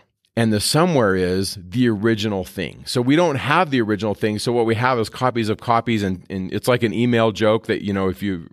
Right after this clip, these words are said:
friend sends you an email joke and then six months later you get a different version of it that's been added to and changed a little bit.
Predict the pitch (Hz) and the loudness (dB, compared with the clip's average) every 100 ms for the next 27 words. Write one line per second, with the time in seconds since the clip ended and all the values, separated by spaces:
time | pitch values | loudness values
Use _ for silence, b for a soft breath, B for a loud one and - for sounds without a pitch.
0 | - - 123 120 123 113 113 101 113 113 | -20 -2 0 2 0 0 0 2 2 2
1 | 101 110 107 107 98 - 120 120 107 - | 2 2 0 0 -2 -2 -4 -2 -2 0
2 | 104 110 104 98 104 90 107 113 82 73 | 2 2 0 0 0 0 -2 -4 -6 -4
3 | 101 101 110 110 110 - B B 104 104 | -4 -2 -2 0 0 -2 B B -6 -4
4 | 107 - 73 92 113 117 - 123 131 151 | -6 -6 -4 0 0 0 0 0 2 0
5 | 143 B B - 92 - 113 120 110 123 | -4 B B -10 -6 -4 -2 -2 -2 0
6 | 127 113 139 139 - | 0 2 2 2 -4